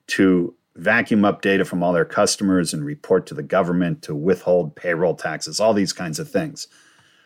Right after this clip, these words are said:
When it's decentralized and people don't do those things, there's nowhere to go to freeze their accounts or to force people to comply with the law. In fact, this became obvious in the early days of Bitcoin. There was a marketplace called the Silk Road that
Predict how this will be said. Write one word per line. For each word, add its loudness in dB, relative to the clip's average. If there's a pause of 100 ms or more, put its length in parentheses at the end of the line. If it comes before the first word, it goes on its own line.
(160)
When 4
it's 0
decentralized 0
and 0
people 0
don't 2
do 2
those 2
things, -10 (500)
there's 2
nowhere 4
to -4
go 2
to -10
freeze 0
their 2
accounts -4 (400)
or 4
to 2
force 2
people -2
to 0
comply 0
with 0
the -6
law. 0
In -8
fact, 0 (460)
this 4
became 2
obvious 2
in -4
the -4
early 4
days -2
of -8
Bitcoin. 0
There 0
was 2
a -2
marketplace 2
called -4
the -4
Silk 2
Road 2
that -8